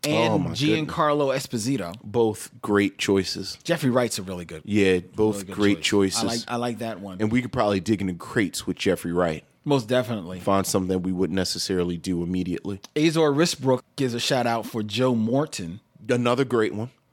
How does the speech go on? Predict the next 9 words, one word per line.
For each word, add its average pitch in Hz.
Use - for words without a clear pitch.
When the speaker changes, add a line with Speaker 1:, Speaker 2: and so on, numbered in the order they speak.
Speaker 1:
Here's 330
one 139
who, 160
uh, 170
John 226
Calvin 208
Chivers 147
Speaker 2:
Hey, 143
John. 113